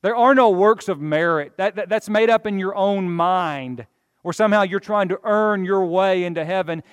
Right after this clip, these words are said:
and "I've done this, and I've done this, and I've done this, therefore God owes this to me." Listen, if we get what, if we get what we deserve, none of us are gonna like it.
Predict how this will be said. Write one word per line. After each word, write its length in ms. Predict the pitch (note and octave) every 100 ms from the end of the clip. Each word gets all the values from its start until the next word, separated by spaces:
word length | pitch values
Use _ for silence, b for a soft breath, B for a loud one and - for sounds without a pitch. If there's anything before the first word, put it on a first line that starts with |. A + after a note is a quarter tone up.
| B
and 120 | E3
"I've 280 | F3+ F#3+ F#3+
done 200 | A3 G#3+
this, 260 | G3+ A3+ G3
and 100 | F#3
I've 160 | G3+
done 180 | G3+ G3
this, 240 | G#3 G#3
and 80 | G3
I've 160 | F#3+ G3
done 300 | G3+ G3 G3
this, 180 | G#3+ - _ _
therefore 420 | E3 A3 - G3
God 240 | F#3 F#3 F3+
owes 360 | G3+ A3+ G#3+
this 260 | D3 E3 -
to 120 | E3+
me." 340 | D3+ C3+ A#2 G2+ _ _ _ _ _ _ _ _ _
Listen, 240 | F3+ F3+ D#3
if 120 | B2+
we 100 | F3
get 220 | F3 G3
what, 220 | F3 D#3+ -
if 140 | E3
we 140 | D#3 F#3+
get 300 | C#3+ G#3+ G3
what 220 | F#3 F#3+
we 140 | F3+
deserve, 480 | D#3+ C#3+ F3 D#3 C#3
none 260 | C#3+ F3 F#3
of 100 | C3
us 220 | C#3 B2+
are 40 |
gonna 180 | C#3+ D3
like 260 | D3+ C#3 -
it. 160 | -